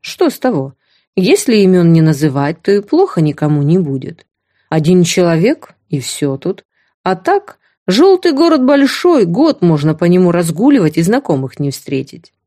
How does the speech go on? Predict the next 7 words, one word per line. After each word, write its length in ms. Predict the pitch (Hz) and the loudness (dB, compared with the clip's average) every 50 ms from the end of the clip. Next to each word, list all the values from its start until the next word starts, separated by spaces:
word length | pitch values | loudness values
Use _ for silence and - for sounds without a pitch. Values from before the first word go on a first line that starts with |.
| _ _ _ _ _ - | _ _ _ _ _ -4
Ну 120 | 226 233 202 | -2 0 0
ладно, 500 | 151 131 127 127 127 - - - - _ _ _ | 0 -2 -2 -6 -10 -12 -14 -16 -18 _ _ _
часа 400 | - - 247 247 - - 277 254 | -6 -4 -4 -4 -2 -2 -2 -2
три 260 | 262 - 285 302 285 | -2 0 0 0 0
так 220 | - 208 180 - | 0 -2 -6 -6
точно. 640 | - - - 135 139 - - - 170 170 - - _ _ _ _ _ _ _ _ _ _ _ _ _ _ _ _ _ _ _ _ _ _ _ - | -6 -6 -6 -6 -6 -8 -12 -14 -14 -14 -16 -18 _ _ _ _ _ _ _ _ _ _ _ _ _ _ _ _ _ _ _ _ _ _ _ -2
«Убийство? 1400 | 214 208 202 185 170 160 170 165 170 170 165 156 160 165 202 226 294 381 403 - - - - 156 143 139 - - | 0 0 0 0 -2 -4 -6 -6 -4 -6 -6 -6 -2 0 2 2 2 0 -2 -4 -10 -8 -6 -6 -6 -6 -8 -12